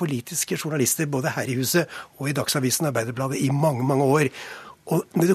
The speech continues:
kom noen til meg som k-, på C V-en sin hadde bakgrunn i en ungdomsorganisasjon,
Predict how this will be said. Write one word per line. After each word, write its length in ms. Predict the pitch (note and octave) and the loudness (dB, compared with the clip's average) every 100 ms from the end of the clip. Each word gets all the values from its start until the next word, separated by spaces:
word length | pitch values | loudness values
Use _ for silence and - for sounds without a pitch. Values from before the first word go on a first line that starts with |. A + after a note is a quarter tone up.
| - | 2
kom 320 | - D#3 F#3 | 0 2 4
noen 160 | G3 D#3 G#3 | 4 4 4
til 80 | G3 | 6
meg 380 | F3+ E3+ A2 - - | 6 4 0 -6 -14
som 160 | D3+ D#3+ | -6 -6
k-, 140 | - - - | -8 -14 -6
på 80 | G3 | 0
C 220 | - F#3 B2 | 2 2 2
V-en 100 | C#3 | 2
sin 160 | G3+ F#3 | 2 2
hadde 320 | F#3+ B2 F3+ F3+ B2+ C#3+ | 0 2 0 0 0 4
bakgrunn 640 | A#3 F#3+ B2+ - F3 G#3+ | 4 4 -2 0 2 2
i 140 | F#3 C3+ | 2 -2
en 120 | F3 | 0
ungdomsorganisasjon, 1160 | G#3 F#3+ C#3 C3+ E3+ D#3+ F3 E3 F#3 F#3+ G3 G3 | 0 0 0 -2 -2 0 -2 0 0 2 2 2